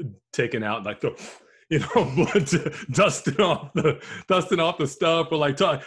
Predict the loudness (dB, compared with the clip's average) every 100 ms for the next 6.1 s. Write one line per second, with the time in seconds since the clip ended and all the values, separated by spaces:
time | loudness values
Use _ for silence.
0 | -12 -6 -4 -2 0 0 -2 -2 -2 -2
1 | -6 -20 -20 -6 -2 0 0 2 0 0
2 | 0 2 2 4 2 2 2 4 4 4
3 | 4 4 4 4 2 4 2 2 0 0
4 | -2 -2 -2 0 -2 -2 -2 -2 -2 -4
5 | -4 -2 -2 -2 -2 -4 -8 -8 -8 -6